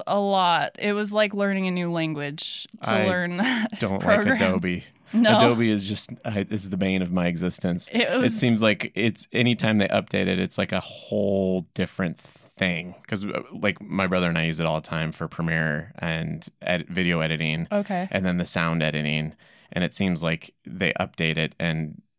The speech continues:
Speaker 2: they move things around arbitrarily, and I can never find
Speaker 1: <laughs>
Speaker 2: anything that I just knew
Speaker 1: They're
Speaker 2: how to
Speaker 1: keeping you
Speaker 2: use.
Speaker 1: on your toes.
Speaker 2: Yeah, it's so
Speaker 1: <laughs>
Speaker 2: obnoxious.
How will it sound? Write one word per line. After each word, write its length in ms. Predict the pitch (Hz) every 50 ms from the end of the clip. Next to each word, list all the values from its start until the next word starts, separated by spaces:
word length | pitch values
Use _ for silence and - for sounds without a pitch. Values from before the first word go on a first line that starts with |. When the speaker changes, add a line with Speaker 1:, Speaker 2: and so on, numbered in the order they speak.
| _ _
Speaker 2:
they 320 | - - 65 80 90 87
move 260 | 82 85 87 87 85 -
things 320 | - - 90 85 87 82
around 400 | 87 80 78 80 82 82 80 80 -
arbitrarily, 760 | - 85 85 78 85 - - - 82 80 82 85 85 82 82
and 80 | 80 80
I 80 | 85
can 140 | 82 - 87
never 180 | 82 80 85 82
find 320 | - - 90 85 85 87
Speaker 1:
<laughs> 60 | 90 90
Speaker 2:
anything 520 | 90 87 85 95 92 95 95 98 95 90
that 120 | 92 90
I 100 | 85 87
just 280 | 82 80 92 87 - -
knew 160 | 104 95 92
Speaker 1:
They're 80 | 87 95
Speaker 2:
how 60 | 92
to 40 | 90
Speaker 1:
keeping 100 | - -
you 60 | - -
Speaker 2:
use. 80 | -
Speaker 1:
on 120 | 208 208 208
your 120 | 202 190 180
toes. 400 | - - 202 196 196 190 180 113
Speaker 2:
Yeah, 300 | 110 113 107 95 85 85
it's 120 | 85 -
so 600 | - - - - - - 107 98 98 98 95 95 -
Speaker 1:
<laughs> 0 |
Speaker 2:
obnoxious. 880 | 95 87 95 92 90 90 92 - - - 151 - 165 - - - -